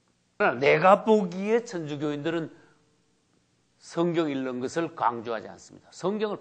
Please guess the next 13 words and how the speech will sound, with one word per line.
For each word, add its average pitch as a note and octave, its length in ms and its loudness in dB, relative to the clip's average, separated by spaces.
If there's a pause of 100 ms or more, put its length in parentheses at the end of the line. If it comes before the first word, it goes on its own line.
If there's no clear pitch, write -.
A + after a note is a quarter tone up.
부지런히 G#3 920 0
읽는 G3+ 300 -4
천주교인들 D3 580 -6
많이 B2+ 280 -2
못 B2+ 380 -8
보았습니다. - 480 -8 (2250)
기도 D4 300 10
역시 B3 720 4 (180)
천주교인들의 A#3 840 2
기도는 A#3+ 500 -2 (1600)
개인 G#3+ 460 4
기도가 G#3 360 0
아니라 C3+ 280 -2